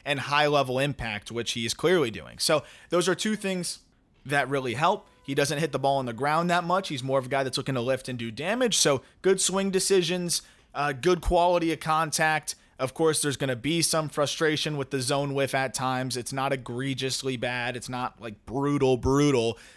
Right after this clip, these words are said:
So there's a little bit more pressure to not miss those mistakes. That's fine. I, I like the profile here for <laughs> this second piece in a rental catcher deal. And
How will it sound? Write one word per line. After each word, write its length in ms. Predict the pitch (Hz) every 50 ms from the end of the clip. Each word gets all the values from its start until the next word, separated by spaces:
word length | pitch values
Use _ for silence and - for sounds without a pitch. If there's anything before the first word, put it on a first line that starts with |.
| -
So 300 | - - 170 160 165 151 - -
there's 340 | 160 143 123 117 151 147 135
a 60 | 147
little 240 | 143 151 170 180 180
bit 160 | 175 190 180
more 180 | 175 170 180 185
pressure 480 | 180 - 175 170 165 - 196 190 185 190 - - _ -
to 160 | - - -
not 180 | 151 156 165 170
miss 160 | 170 170 160
those 240 | - 175 165 151 151
mistakes. 520 | 156 139 - - 175 220 247 - - - - _ _ -
That's 200 | 160 160 135 -
fine. 380 | - - 151 147 123 95 82 78
I, 200 | 85 123 135 131
I 160 | 101 135 147
like 480 | 143 139 131 139 147 156 151 - - _ _ _ _ _
the 100 | - 143
profile 600 | 131 - - 147 143 143 135 - 143 139 131 127 120
here 420 | - - 135 131 127 123 120 - _ _ _
for 160 | - - 165 160
<laughs> 60 | - 226
this 220 | 170 165 160 156
second 460 | - - 180 175 170 - 180 165 -
piece 420 | - - 170 156 131 120 - - - - - - - - -
in 120 | 147 147
a 140 | 139 139 135
rental 400 | 127 135 143 143 123 - 135 120
catcher 340 | - - 170 170 - 131 113
deal. 380 | 98 104 104 98 90 101 - - - - - -
And 240 | 143 147 143 139